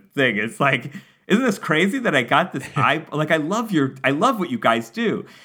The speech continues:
Speaker 1: You know, that's not breaking immersion. That's very much within character.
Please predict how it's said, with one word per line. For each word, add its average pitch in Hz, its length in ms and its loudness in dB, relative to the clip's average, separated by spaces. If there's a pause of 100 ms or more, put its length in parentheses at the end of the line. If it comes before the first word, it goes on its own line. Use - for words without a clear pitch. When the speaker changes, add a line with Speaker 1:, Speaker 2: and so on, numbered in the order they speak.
(120)
Speaker 1:
You 262 100 2
know, 214 60 2
that's 254 240 2
not 285 200 0
breaking 156 340 0
immersion. 139 420 0
That's 185 240 2
very 165 340 0
much 127 320 -2
within 107 320 -2
character. 190 680 0